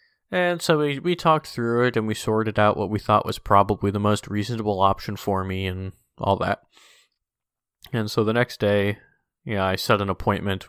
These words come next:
We, we were required to meet either in person with representatives that would be there the rest of the week,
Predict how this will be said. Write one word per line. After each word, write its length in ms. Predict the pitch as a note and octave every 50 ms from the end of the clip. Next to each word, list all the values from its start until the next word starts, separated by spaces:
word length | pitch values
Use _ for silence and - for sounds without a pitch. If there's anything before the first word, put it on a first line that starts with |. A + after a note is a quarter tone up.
| _
We, 260 | - A2 G2+ G2 G2 - - - - - - - - - _ _ _
we 200 | - G#2+ G#2 G#2+ G#2+
were 260 | G#2+ A2 A2+ A2+ G#2+
required 920 | G#2 G#2 - - - - - A#2 B2+ C3+ B2+ A2+ G#2 G2 G2 G2 F#2+ F#2+ - _ _
to 160 | - - B2+ A2
meet 420 | G2 F#2+ G#2 G#2+ A2 G#2+ - - - _ _ -
either 320 | G#2 G#2+ A2 G#2+ G#2+ G2+
in 240 | - G#2 G2+ F#2+ F#2
person 560 | - - A2+ A2+ C3 - - D3+ D3+ E3 E3 - _ _ _ _ _ _ _ _ _ _ _ _
with 220 | - A2 G#2+ - G2
representatives 800 | A2 A2 G#2 - A2 G2+ G#2+ G2 G2+ G#2+ A2 B2 C3+ A#2+ B2
that 160 | A2+ G#2+ G#2
would 160 | - G#2 G2+ -
be 140 | G#2 G#2
there 200 | G2 G2+ G#2 G#2
the 100 | F#2+ G2+
rest 240 | F#2 G2+ G2+ - -
of 80 | G#2+ F#2
the 80 | - F2+
week, 300 | G2 A#2+ E3 F3+ -